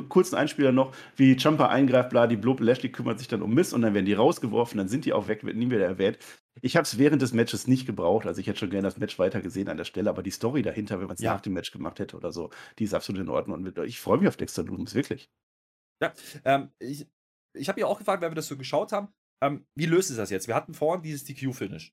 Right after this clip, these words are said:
Speaker 2: Also ein, wenn einmal in der Show bei einem Top-Match, okay.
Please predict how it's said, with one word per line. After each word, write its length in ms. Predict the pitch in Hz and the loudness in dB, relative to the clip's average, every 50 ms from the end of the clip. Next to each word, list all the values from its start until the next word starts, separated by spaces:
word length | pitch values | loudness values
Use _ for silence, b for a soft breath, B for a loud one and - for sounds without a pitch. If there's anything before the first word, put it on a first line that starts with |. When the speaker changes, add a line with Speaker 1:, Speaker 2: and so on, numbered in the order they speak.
| _ | _
Speaker 2:
Also 180 | - 101 92 - | -8 -8 -8 -4
ein, 280 | - 143 202 254 240 196 | -2 -2 -2 -2 -2 -6
wenn 120 | 196 196 | -8 -6
einmal 300 | - - 240 269 277 262 | -2 -2 -2 -2 -2 -2
in 60 | 247 240 | -2 -4
der 80 | 220 | -4
Show 160 | 208 - 214 | -2 -2 -2
bei 120 | 202 202 190 | -2 -2 -4
einem 120 | 185 175 | -4 -4
Top-Match, 520 | - 185 185 - - 180 190 190 - - _ _ _ _ _ _ 139 | -4 -6 -6 -4 -4 -6 -6 -6 -10 -18 _ _ _ _ _ _ -10
okay. 320 | 147 - 139 104 - - | -6 -2 -2 -2 -2 -6